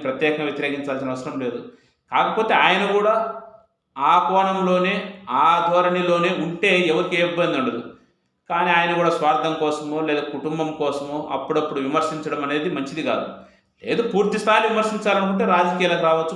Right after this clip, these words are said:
పోటీ చేయొచ్చు, మీరు ఏమేం చేయొచ్చు, ప్ర-, సమస్య ఏం లేదు. కానీ మీకు అవసరం వచ్చినప్పుడు మాత్రం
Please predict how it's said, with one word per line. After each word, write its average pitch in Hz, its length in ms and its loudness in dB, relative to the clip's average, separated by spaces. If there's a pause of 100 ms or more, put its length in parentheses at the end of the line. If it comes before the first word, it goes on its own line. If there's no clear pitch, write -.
పోటీ 165 260 -6
చేయొచ్చు, 151 460 -4
మీరు 151 200 -6
ఏమేం 185 340 2
చేయొచ్చు, 160 260 -2
ప్ర-, 135 340 0
సమస్య 151 340 -2
ఏం 127 80 -2
లేదు. 117 180 -2 (420)
కానీ 180 240 2
మీకు 175 180 2
అవసరం 165 280 2
వచ్చినప్పుడు 170 420 -4
మాత్రం 160 380 2